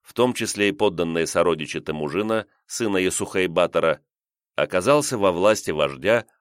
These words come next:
племени Жадаран. Таким образом, Жамуху Сацена, так же, как ранее Ясухэй-Батора, в то время можно было считать некоронованным ханом улуса Хамаг-Монгол, все монголы.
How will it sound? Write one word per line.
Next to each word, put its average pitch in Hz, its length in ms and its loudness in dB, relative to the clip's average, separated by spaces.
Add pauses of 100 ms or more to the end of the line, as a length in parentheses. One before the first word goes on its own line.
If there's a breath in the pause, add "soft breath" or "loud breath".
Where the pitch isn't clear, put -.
(120)
племени 82 440 0
Жадаран. 76 600 0 (1040)
Таким 73 320 -6
образом, 110 520 2 (340)
Жамуху 117 520 0
Сацена, 107 680 0 (260)
так 87 220 2
же, 76 240 0
как 76 400 -2
ранее 76 560 0
Ясухэй-Батора, 90 1040 0 (180)
в - 120 -20
то 101 140 2
время 120 360 2
можно 101 400 0
было 87 260 0
считать - 520 -2 (260)
некоронованным 104 920 2
ханом 104 580 0
улуса 87 480 -2
Хамаг-Монгол, 78 920 -2 (460)
все - 280 -4
монголы. 78 520 -2